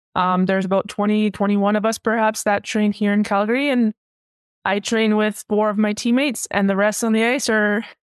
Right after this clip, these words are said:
and quote unquote enemies. <laughs> They play for the other teams. It is de-, definitely an interesting dynamic,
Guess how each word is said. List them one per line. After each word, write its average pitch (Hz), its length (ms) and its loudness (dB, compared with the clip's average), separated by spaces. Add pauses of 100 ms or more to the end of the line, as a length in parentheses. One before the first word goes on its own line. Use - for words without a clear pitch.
(220)
and 190 220 0
quote 226 200 0
unquote 220 280 0
enemies. 196 520 0
<laughs> - 60 -2
They 190 160 2
play 196 240 0
for 202 160 -4
the 196 140 2
other 190 120 0
teams. 277 420 -2 (380)
It 196 100 2
is 196 120 -2
de-, 233 200 0 (220)
definitely 302 460 0
an 285 80 2
interesting 247 400 2
dynamic, 202 500 2